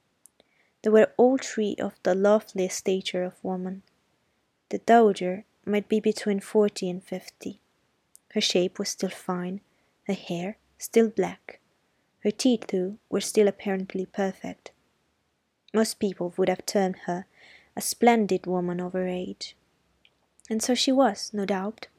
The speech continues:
physically speaking. But then there was an expression of almost insupportable haughtiness in her bearing and countenance.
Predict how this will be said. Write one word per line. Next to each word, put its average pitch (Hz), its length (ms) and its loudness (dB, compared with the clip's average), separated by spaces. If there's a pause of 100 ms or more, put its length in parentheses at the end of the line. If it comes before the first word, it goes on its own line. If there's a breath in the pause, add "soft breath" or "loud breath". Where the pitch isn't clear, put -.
physically 202 400 0
speaking. 208 580 -6 (720)
But 202 80 -2
then 254 200 4 (260)
there 220 120 2
was 226 180 4
an 247 100 0
expression 220 580 -2
of 190 100 -4
almost 190 460 -4
insupportable 202 760 -4
haughtiness 190 720 -6 (100)
in 196 100 -6
her 196 120 -2
bearing 185 420 0
and 180 140 -4
countenance. 185 760 -8